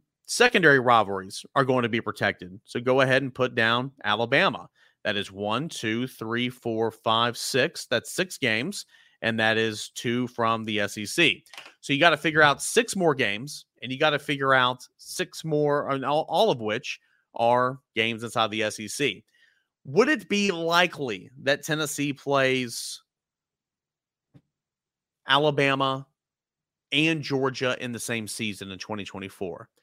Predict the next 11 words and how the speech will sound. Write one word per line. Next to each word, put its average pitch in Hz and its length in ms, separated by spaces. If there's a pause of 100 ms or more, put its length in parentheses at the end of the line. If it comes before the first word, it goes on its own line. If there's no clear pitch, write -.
(540)
If 147 120
you're 165 120
talking 220 420
about 156 340
fair 156 500
and 139 180
balanced 127 420
equality, 113 640
probably 127 540
not, 135 320
especially 143 840